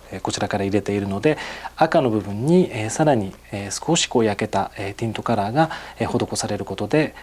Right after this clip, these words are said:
えー、何とも言えない、えー、風合いが出ているのも、えー、このギターの特筆するべきだと、えー、点だと思います。そしてピックガードのノーマルの、えー、ミントガードなんですけれども、えー、ピックアップに関しては、えー、ファットフィフティーズをセレクトしています。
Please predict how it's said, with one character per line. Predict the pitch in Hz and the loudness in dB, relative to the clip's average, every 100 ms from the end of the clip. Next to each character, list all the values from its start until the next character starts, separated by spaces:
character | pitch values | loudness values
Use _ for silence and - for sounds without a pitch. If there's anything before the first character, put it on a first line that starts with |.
| - | -4
え | 113 104 98 95 98 | 0 0 -2 -2 2
ー、 | |
何 | 135 | 2
と | 113 | 2
も | 101 | -2
言 | 95 | -2
え | 98 98 | -2 -2
な | 95 | -2
い、 | 90 | -4
え | 104 | -6
ー、 | |
風 | 95 120 | 0 4
合 | 110 101 | 6 4
い | 101 - - | 0 -6 0
が | 175 151 - | 2 2 0
出 | 107 | -2
て | - | -2
い | 95 | -4
る | 113 | 2
の | 175 | 2
も、 | 127 - - - | 2 -4 -10 -10
え | |
ー、 | 90 | -8
こ | 95 | -8
の | 85 | -10
ギ | |
タ | - 113 | -6 -4
ー | |
の | 160 | -4
特 | 98 - | -4 -8
筆 | - | -8
す | - | -6
る | - | -6
べ | - | -8
き | - | -12
だ | 92 - | -14 -16
と、 | - - - - - | -16 -18 -18 -18 -12
え | 87 87 | -10 -8
ー、 | 98 | -8
点 | 92 | -8
だ | 87 | -8
と | - | -14
思 | 87 | -14
い | |
ま | - | -16
す。 | - - - - - - - - - - - - - - - - | -18 -18 -20 -20 -20 -20 -20 -20 -20 -20 -20 -20 -20 -20 -20 -12
そ | - | -4
し | - | 0
て | 185 | 2
ピ | 185 | 4
ッ | |
ク | 226 | 6
ガ | 240 | 6
ー | |
ド | 185 | 6
の | 143 | 6
ノ | |
ー | 147 | 6
マ | 143 | 4
ル | |
の、 | 139 139 | 4 2
え | 131 127 | 4 6
ー、 | |
ミ | 131 | 6
ン | 131 | 4
ト | 147 | 6
ガ | 151 | 6
ー | |
ド | 131 | 6
な | 110 | 2
ん | 101 | -2
で | |
す | 92 | -4
け | - | -4
れ | 98 | -2
ど | 120 | 4
も、 | 160 170 - | 4 4 2
え | 131 120 113 | 2 4 4
ー、 | 110 | 2
ピ | - | 2
ッ | 127 | 2
ク | 190 | 2
ア | |
ッ | |
プ | 190 | 2
に | 151 | 2
関 | 131 123 | 2 0
し | - | 2
て | 170 | 4
は、 | 160 110 | 6 4
え | 101 | 0
ー、 | |
フ | 95 | 0
ァ | 117 | -2
ッ | |
ト | - 156 | 0 0
フ | 165 | 0
ィ | |
フ | 147 | 0
テ | - | 4
ィ | 127 | 4
ー | |
ズ | 139 196 | 6 6
を | |
セ | - 107 | 4 0
レ | 90 | -4
ク | - | -6
ト | - | -10
し | - | -8
て | 98 | -8
い | 95 | -8
ま | 87 | -10
す。 | - | -12